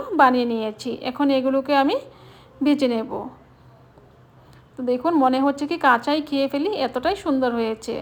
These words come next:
আর কাঁচাও কিন্তু খাওয়া যাবে, এমন না খাওয়া যাবে না, কাঁচাও কিন্তু খাওয়া যাবে। তো বেশ, খুব একটা বেশি খাওয়া যাবে না, অল্প খেলেই মনে হবে না ওটা ভেজে খাই। তো ভেজে খেলে কিন্তু বেশি, মানে, টেস্টি হয়। তো এখন চুলায় বসিয়ে দিয়েছি একটা ফ্রাইং প্যান,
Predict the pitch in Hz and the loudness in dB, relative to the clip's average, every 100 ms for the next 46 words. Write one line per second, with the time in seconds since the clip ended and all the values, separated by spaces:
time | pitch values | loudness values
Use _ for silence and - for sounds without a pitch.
0 | - 240 247 240 240 277 285 294 403 311 | -8 -6 -2 -2 2 0 2 -2 0 4
1 | 262 240 233 233 233 247 262 302 294 269 | 6 6 2 -2 -2 -2 0 -2 0 2
2 | 269 269 262 277 330 277 277 269 277 294 | 2 2 0 0 0 -2 0 0 0 -2
3 | 392 330 262 254 254 320 349 254 254 247 | -2 2 4 4 2 -2 -2 -2 -4 -4
4 | - 269 269 311 262 254 294 285 262 262 | -4 -2 -2 -2 -4 -6 -2 0 2 0
5 | 269 269 320 494 - - - - 240 240 | -2 -2 -4 -6 -12 -20 -12 -2 -2 -2
6 | 269 269 285 349 285 254 254 247 285 381 | -4 -2 -2 0 2 2 0 0 -2 -2
7 | 349 247 - - - - 247 269 262 247 | -2 -2 -4 -12 -18 -8 -4 0 0 0
8 | 240 233 196 - - - - - 254 233 | -4 -4 -8 -12 -18 -20 -20 -6 -2 0
9 | 233 269 277 277 285 285 285 508 349 262 | -2 -2 -2 -2 0 0 2 0 2 -2
10 | 320 494 - - 269 247 247 240 - 247 | -2 -4 -6 -4 -2 -2 -4 -6 -6 -6
11 | 220 - - - - _ - - - - | -6 -8 -12 -20 -20 _ -20 -20 -20 -20
12 | - 277 269 320 311 277 285 269 269 302 | -4 -2 0 0 2 2 4 2 2 0
13 | 294 294 294 320 311 440 - 254 269 277 | 0 -2 -2 -4 -4 -2 2 2 2 0
14 | 294 320 | 0 0